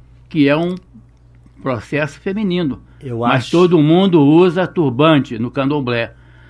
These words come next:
Speaker 1: mas usava chapéuzinho. E a coisa começou a se modificar a partir da presença dele. E cresceu bastante. Hoje em dia, nós não podemos, a-, as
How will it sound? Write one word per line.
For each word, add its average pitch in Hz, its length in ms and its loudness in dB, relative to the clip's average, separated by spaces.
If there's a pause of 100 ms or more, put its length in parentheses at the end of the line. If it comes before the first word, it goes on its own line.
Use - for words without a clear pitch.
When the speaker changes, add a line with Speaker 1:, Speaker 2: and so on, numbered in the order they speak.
(160)
Speaker 1:
mas 143 200 0
usava 147 340 -2
chapéuzinho. 156 760 -2 (340)
E 202 80 0
a 196 60 0
coisa 208 280 -2
começou 196 360 -2
a 196 40 -4
se 214 120 -6
modificar 202 800 -6 (300)
a 143 100 -2
partir 170 520 -2
da 175 120 -2
presença 170 520 -6
dele. 139 380 -4 (560)
E 180 80 -4
cresceu 220 500 0
bastante. 156 520 -4
Hoje 165 160 -4
em 160 80 0
dia, 196 260 -4
nós 196 180 -6
não 196 120 -2
podemos, 170 300 -4
a-, 160 160 -4
as 143 120 -2